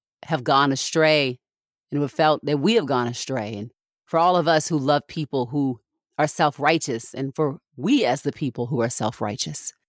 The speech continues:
would you continue to show yourself as the compassionate parent, the one who corrects, the one who holds fast, the one who loves deeply and who loves transformatively,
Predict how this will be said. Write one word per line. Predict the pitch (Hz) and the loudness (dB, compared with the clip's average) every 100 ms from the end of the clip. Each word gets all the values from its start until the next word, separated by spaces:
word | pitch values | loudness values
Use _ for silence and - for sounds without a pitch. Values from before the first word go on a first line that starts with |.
| _ _ _ | _ _ _
would | - 175 139 | 0 0 2
you | 214 | -4
continue | - 175 - 175 170 160 | 0 0 2 2 2 0
to | 139 | -2
show | - 151 | 0 0
yourself | 143 139 - 139 131 | 2 -2 -2 -2 -2
as | - 143 | -4 -4
the | 139 | -8
compassionate | - 131 - 135 135 - 131 110 | -8 -10 -4 -2 -2 -2 -4 -6
parent, | - 139 120 110 - _ _ _ _ _ _ _ _ | -12 -10 -10 -12 -20 _ _ _ _ _ _ _ _
the | - | -4
one | 143 156 160 | 0 2 2
who | 143 | -2
corrects, | - - 135 151 - - - - _ _ _ _ _ _ _ _ - | -8 -6 -2 -2 -2 -12 -12 -14 _ _ _ _ _ _ _ _ -8
the | 143 | -2
one | 143 156 | 2 2
who | 156 147 | 2 -2
holds | 131 156 143 - | 2 2 2 -2
fast, | 147 143 135 - - - _ _ _ _ _ _ - | 0 0 0 -6 -16 -20 _ _ _ _ _ _ -2
the | 160 | 2
one | 160 165 | 4 2
who | 156 160 | 2 2
loves | 143 151 143 117 | 4 4 2 -2
deeply | 156 156 139 120 | -4 -4 -6 -6
and | 143 135 | -6 -2
who | 170 | -2
loves | 143 156 185 - | 2 2 2 -2
transformatively, | - - 180 147 - - - 190 226 - - 123 87 92 | -8 -2 0 0 -6 -8 0 2 2 -2 -6 -12 -12 -16